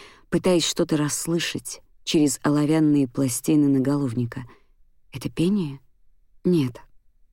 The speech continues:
Скорее, стенание моря. Разве ему не говорили, что если провести под водой чересчур долго, то последствия могут быть фатальными? Но почему все происходит так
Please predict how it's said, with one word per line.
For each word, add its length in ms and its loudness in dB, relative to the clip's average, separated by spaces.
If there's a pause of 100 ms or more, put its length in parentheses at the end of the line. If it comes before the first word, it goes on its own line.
(880)
Скорее, 520 2
стенание 560 2
моря. 320 0 (540)
Разве 400 2
ему 160 4
не 120 4
говорили, 460 2
что 220 -2
если 300 0
провести 440 0
под 180 0
водой 320 2
чересчур 580 0
долго, 460 0 (440)
то 100 0
последствия 760 0
могут 380 2
быть 320 -2
фатальными? 800 -2 (1000)
Но 280 -2
почему 500 -2
все 240 -8
происходит 800 -4 (160)
так 160 -6